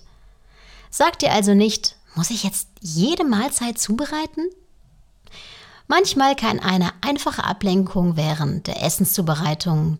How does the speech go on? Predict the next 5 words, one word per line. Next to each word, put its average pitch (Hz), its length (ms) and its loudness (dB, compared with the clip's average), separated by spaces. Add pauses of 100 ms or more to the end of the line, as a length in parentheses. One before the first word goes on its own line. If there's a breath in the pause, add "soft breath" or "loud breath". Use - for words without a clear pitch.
diese 175 300 -2
erträglicher - 680 -4
und - 420 -8
angenehmer 165 440 4
machen. - 460 -12